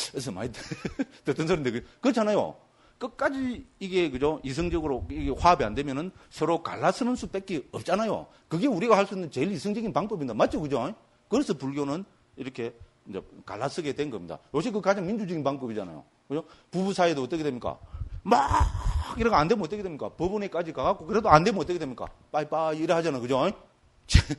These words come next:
제일 민주적인 방법입니다. 그래서 빠이빠이 했-, 빠이빠이 했다는 말은 뭡니까? 파가 두 개로 갈라졌다, 이런 이야기입니다. 그래서 사실 불교는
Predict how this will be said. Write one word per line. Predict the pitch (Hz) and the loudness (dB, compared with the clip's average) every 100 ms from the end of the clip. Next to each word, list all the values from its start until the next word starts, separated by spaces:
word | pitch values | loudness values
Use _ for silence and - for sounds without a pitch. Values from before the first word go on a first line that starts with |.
| - | -2
제일 | - 156 | 0 2
민주적인 | 190 175 156 143 | 0 -2 -4 0
방법입니다. | 131 127 104 98 - - | -2 -2 -6 -8 -10 -2
그래서 | - 247 202 214 - - | 2 2 2 -2 -4 -8
빠이빠이 | 123 123 147 160 147 | -4 0 4 4 4
했-, | 139 139 | -4 -2
빠이빠이 | 135 151 190 | 0 2 2
했다는 | 190 180 160 | 2 0 2
말은 | 135 | -2
뭡니까? | 131 113 123 82 _ _ | -2 -8 -12 -18 _ _
파가 | - 156 139 131 170 - _ _ | -8 -6 -4 -6 -8 -16 _ _
두 | 104 98 | -14 -8
개로 | 127 143 143 - _ | -4 -4 -6 -10 _
갈라졌다, | - 104 135 143 - 135 | -4 -2 -2 -4 -6 -6
이런 | 113 151 | -4 -6
이야기입니다. | 135 90 90 - - - | -6 -8 -10 -12 -16 -4
그래서 | 196 214 | -4 -2
사실 | 156 127 156 | -4 -6 -6
불교는 | 151 175 180 165 | -8 -4 -4 -4